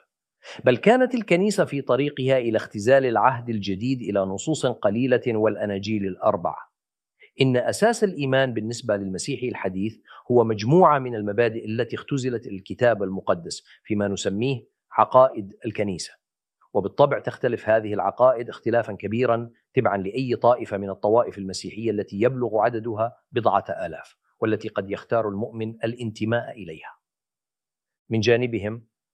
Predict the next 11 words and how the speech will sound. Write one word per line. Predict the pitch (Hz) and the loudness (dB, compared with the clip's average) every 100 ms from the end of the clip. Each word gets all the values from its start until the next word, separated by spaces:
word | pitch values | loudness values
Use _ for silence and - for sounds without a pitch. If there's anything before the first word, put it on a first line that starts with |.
| - | -4
أنزل | 107 123 117 | 2 2 2
اليهود | 104 95 117 107 | -2 -4 -6 -8
التقليديون | - - 98 90 98 110 117 | -10 -10 -8 -8 -4 -4 -4
منذ | 104 98 | -6 -6
زمن | 90 110 110 98 | -4 -4 -4 -4
بعيد | 87 98 | -4 -6
الكتاب | 92 - 104 95 | -8 -8 -4 -4
المقدس | 92 - 104 95 95 | -6 -6 -6 -8 -10
العبري، | 85 90 98 117 117 _ _ _ _ _ _ _ _ _ | -8 -4 -4 -4 -8 _ _ _ _ _ _ _ _ _
الكتاب | - - 110 104 | -16 -6 -2 -2
المقدس، | 95 92 117 110 147 - _ | -4 -4 -4 -4 -8 -10 _